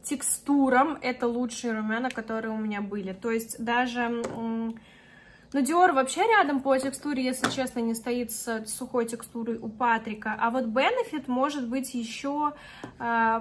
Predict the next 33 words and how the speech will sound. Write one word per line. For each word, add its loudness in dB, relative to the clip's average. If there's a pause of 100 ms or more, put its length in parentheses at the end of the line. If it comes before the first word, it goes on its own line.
ближе, 4
но 2
ещё -2
потому, 0
что -4
Benefit -2
и -6
Патрик, 2
они, 0 (440)
а, 0
более 2
пигментированные 0
оттенки, -4
чем -4
Rosy -4
Glow. 0 (340)
А 4
что -4
могу 0
сказать, -2
имея 0
вот -8
эту -16
палетку, -4
о -2
том, -4
что -10
я -2
искренне -4
желаю, 0
чтобы -6
она 0
была 2